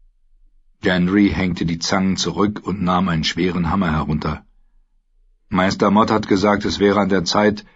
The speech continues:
dass ich mein erstes Langschwert schmiede. Er hat mir ein Stück Stahl geschenkt, und ich wusste schon genau, wie ich die Klinge formen wollte.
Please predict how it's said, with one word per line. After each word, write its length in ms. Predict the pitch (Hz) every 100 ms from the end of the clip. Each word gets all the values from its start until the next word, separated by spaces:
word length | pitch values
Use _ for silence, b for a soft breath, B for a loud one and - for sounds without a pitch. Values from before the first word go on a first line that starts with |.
| b b _ _ _
dass 280 | 98 101 90
ich 120 | 85
mein 180 | 98 101
erstes 440 | 107 98 113 87
Langschwert 560 | 101 120 123 - 95 85
schmiede. 440 | - 85 82 76 - _ _ _ _ _ _ _ _
Er 140 | 98 110
hat 140 | 135
mir 140 | 143
ein 80 | 135
Stück 240 | 127 127 -
Stahl 340 | - 123 151
geschenkt, 440 | 139 - 92 82 -
und 140 | 90
ich 160 | 90 110
wusste 260 | 127 127
schon 180 | 117 107
genau, 540 | 104 107 135 175 175
wie 140 | 139 135
ich 100 | 127
die 160 | 117
Klinge 340 | - 127 127 120
formen 380 | 120 127 104 92
wollte. 380 | 92 87 90